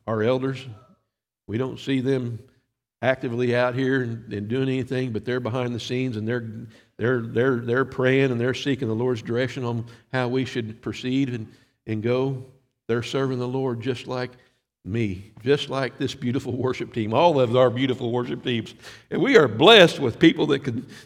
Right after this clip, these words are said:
can provide worship, right? But that gift of administration is worship nonetheless. And it is exactly as important as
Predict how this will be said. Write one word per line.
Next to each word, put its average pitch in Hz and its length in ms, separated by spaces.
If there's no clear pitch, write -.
can 123 120
provide 143 440
worship, 151 400
right? 147 340
But 120 160
that 156 300
gift 151 300
of 120 120
administration 135 840
is 104 140
worship 117 380
nonetheless. 101 720
And 113 140
it 151 140
is 113 240
exactly 147 720
as 107 120
important 120 440
as 98 220